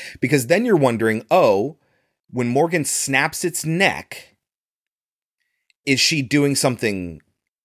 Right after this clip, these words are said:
merciful? Or is she jumping the gun on a, on a deer that could be saved? We don't know either way, and so we don't know what impact this scene is supposed to have on us.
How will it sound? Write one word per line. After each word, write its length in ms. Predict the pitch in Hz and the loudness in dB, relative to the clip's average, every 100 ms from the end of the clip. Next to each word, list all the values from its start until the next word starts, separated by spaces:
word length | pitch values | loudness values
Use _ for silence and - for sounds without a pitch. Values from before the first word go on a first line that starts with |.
| _ - | _ -6
merciful? 680 | 117 123 - 165 214 302 _ _ _ _ _ _ | -2 0 0 2 2 0 _ _ _ _ _ _
Or 160 | 143 175 | 2 4
is 60 | 170 | 2
she 160 | 175 | -2
jumping 400 | 139 170 175 165 | 2 2 2 0
the 80 | 143 | 0
gun 260 | 127 165 117 | 0 0 0
on 200 | 101 101 | -2 -4
a, 140 | 92 85 - | -8 -12 -6
on 120 | 110 | -4
a 60 | 101 | -4
deer 220 | 117 143 | -2 -2
that 80 | - | -2
could 140 | 107 | -6
be 100 | 87 | -4
saved? 540 | - 151 58 69 - - - - - | 2 2 2 -4 -16 -20 -20 -20 -10
We 220 | 110 190 | -2 0
don't 260 | 175 190 165 | 2 0 2
know 360 | 165 165 147 - | 2 4 2 2
either 340 | 147 165 156 | 2 4 2
way, 520 | 131 226 165 113 117 - | 2 4 4 2 0 0
and 140 | 131 | -2
so 140 | - 147 | 0 0
we 140 | 135 | 0
don't 300 | 117 139 156 | 2 2 2
know 120 | 139 | 2
what 180 | 127 123 131 | 2 2 0
impact 400 | 139 131 104 127 | -4 0 -2 -2
this 120 | - | -6
scene 200 | 120 113 | -6 -6
is 80 | 98 | -6
supposed 280 | - 101 - | -6 -6 -2
to 60 | |
have 220 | 101 113 | 2 2
on 160 | 92 69 | 2 -4
us. 380 | - - - | -12 -12 -12